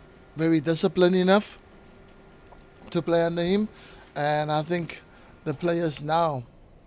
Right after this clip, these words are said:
um, how many players did you see that was under Mourinho at, at, at Man United that people are speaking well of? Not many. Not many.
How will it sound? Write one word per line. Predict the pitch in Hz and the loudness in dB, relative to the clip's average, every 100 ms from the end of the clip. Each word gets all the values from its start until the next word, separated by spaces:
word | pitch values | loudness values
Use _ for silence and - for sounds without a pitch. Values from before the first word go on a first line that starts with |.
| - - | -20 -12
um, | 131 143 147 147 147 143 156 _ - - - | -4 -2 -2 -4 -8 -14 -16 _ -20 -20 -4
how | 170 | 0
many | 190 190 | 2 0
players | 180 180 160 151 | 0 0 0 0
did | 143 135 | -4 -8
you | 143 | -8
see | 131 147 139 - - - - - - - - - - | -6 -6 -8 -12 -20 -20 -20 -20 -20 -20 -20 -20 -8
that | 143 143 - - - | -6 -6 -8 -20 -8
was | 156 135 - | -6 -6 -6
under | 151 151 151 151 156 | -8 -6 -6 -6 -6
Mourinho | 151 143 156 156 151 147 | -8 -6 -6 -6 -8 -8
at, | 135 - | -10 -10
at, | 139 - | -12 -12
at | 143 - | -16 -12
Man | 143 151 | -10 -8
United | 143 139 147 147 - - - - - - - | -6 -6 -8 -10 -14 -20 -20 -20 -20 -20 -10
that | 143 143 143 - - 151 - | -6 -6 -8 -12 -20 -20 -16
people | 160 139 160 | -14 -6 -6
are | 151 | -4
speaking | 139 175 147 147 | -6 -8 -8 -6
well | 139 135 | -4 -4
of? | 120 - - - | -8 -14 -20 -8
Not | 170 220 | -2 4
many. | 254 269 247 - - - - - - | 6 6 0 -4 -20 -20 -20 -12 -4
Not | 175 | 0
many. | 226 247 | 2 0